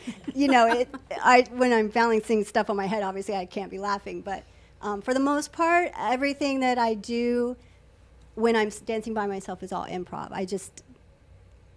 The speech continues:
I listen to the music, and when I'm dancing at the restaurant, I cycle in different music that I haven't heard for a while so that it really forces me to, again, listen to it. And so react, because the whole idea behind belly dancing,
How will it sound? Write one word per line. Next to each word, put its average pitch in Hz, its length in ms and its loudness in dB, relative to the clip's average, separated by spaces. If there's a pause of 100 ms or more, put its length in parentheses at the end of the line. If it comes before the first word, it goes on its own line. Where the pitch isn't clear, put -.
(280)
I 202 140 2
listen 208 240 -2
to 233 100 -2
the 208 100 2
music, 202 500 2
and 190 160 0
when 240 80 6
I'm 226 120 4
dancing 247 320 2
at 233 80 0
the 233 80 -4
restaurant, 233 500 2 (120)
I 202 380 4 (240)
cycle 233 500 0
in 220 160 2
different 214 320 -2
music 220 260 0
that 202 120 -2
I 202 100 0
haven't 214 400 -6
heard 269 200 -2
for 277 120 -2
a 262 80 2
while 269 380 2
so 226 200 0
that 208 220 -2
it 214 140 -2
really 214 340 0
forces 208 500 -4
me 226 240 2
to, 220 160 -8
again, 196 400 -6
listen 196 300 -12
to 247 200 -8
it. 247 180 -8 (340)
And 208 240 -2
so 208 160 0
react, 196 400 -2
because 240 260 -4
the 285 100 -2
whole 370 160 0
idea 285 280 2
behind 233 380 -2
belly 233 240 2
dancing, 214 400 -2